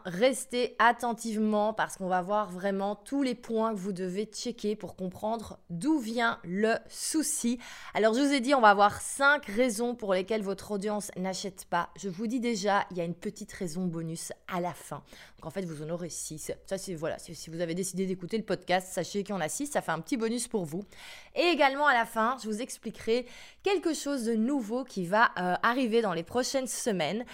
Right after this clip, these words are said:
puisque j'ai décidé de, voilà, de faire quelques petits changements et c'est quelque chose qu'on n'a pas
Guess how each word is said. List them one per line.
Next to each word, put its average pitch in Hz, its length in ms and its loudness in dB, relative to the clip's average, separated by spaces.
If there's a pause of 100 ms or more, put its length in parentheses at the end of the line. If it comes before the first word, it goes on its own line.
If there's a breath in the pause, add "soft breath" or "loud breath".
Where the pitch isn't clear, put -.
(280 loud breath)
puisque - 220 -8
j'ai 190 200 0
décidé 196 600 -2
de, 165 360 2
voilà, 151 180 -2
de - 80 -10
faire - 220 -10
quelques 233 260 -2
petits 277 160 -8
changements 214 500 0
et 269 40 0
c'est - 160 -6
quelque 277 260 -2
chose 269 300 -4
qu'on 202 160 -4
n'a 175 100 0
pas - 400 4